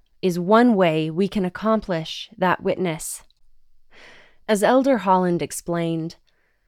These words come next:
empathy sounds pretty inadequate, but it is a place to start. We may not be able to alter the journey, but we can make sure no one walks it alone.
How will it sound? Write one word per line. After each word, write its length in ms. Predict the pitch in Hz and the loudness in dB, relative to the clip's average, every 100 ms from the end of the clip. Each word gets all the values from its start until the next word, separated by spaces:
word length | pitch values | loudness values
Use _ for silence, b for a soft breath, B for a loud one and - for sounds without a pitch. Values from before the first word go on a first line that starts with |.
| _ _ | _ _
empathy 500 | 208 240 254 - 175 | 2 2 2 -2 -4
sounds 460 | 165 - 175 180 175 | -4 -2 -2 0 -2
pretty 280 | - 208 185 | -2 -2 0
inadequate, 800 | 170 165 170 160 175 143 - - - | 0 -2 -2 -4 -6 -10 -14 -20 -10
but 240 | 175 202 | -4 -2
it 160 | - 240 | 2 2
is 160 | 269 269 | 2 -2
a 40 | |
place 600 | 269 - 190 175 - - _ _ | -6 -4 -2 -2 -8 -14 _ _
to 140 | 190 | -4
start. 680 | 185 - 160 139 - - - _ _ _ B B B B | -4 -4 0 0 -2 -16 -20 _ _ _ B B B B
We 220 | 220 277 | 2 4
may 160 | 277 262 | 6 4
not 260 | 233 208 180 | 2 2 0
be 140 | 196 | 0
able 260 | 190 185 180 | 0 0 -2
to 120 | - - | -2 2
alter 580 | 185 196 196 156 151 - | 2 2 -2 -4 -6 -8
the 80 | 175 | -8
journey, 640 | 143 175 175 170 139 160 _ _ - | -4 -2 0 -2 -4 -10 _ _ -2
but 140 | 185 | 0
we 160 | 208 196 | 0 -2
can 540 | - 214 226 262 269 | -6 0 2 4 4
make 200 | 240 247 | 2 0
sure 360 | - 202 190 185 | -4 0 2 2
no 300 | 185 196 214 | 4 6 6
one 360 | 240 269 240 | 4 2 2
walks 420 | 180 185 175 - | 4 4 2 -4
it 240 | 180 170 - | -4 -6 -4
alone. 680 | 185 185 196 185 165 165 180 | -2 4 4 4 0 -6 -14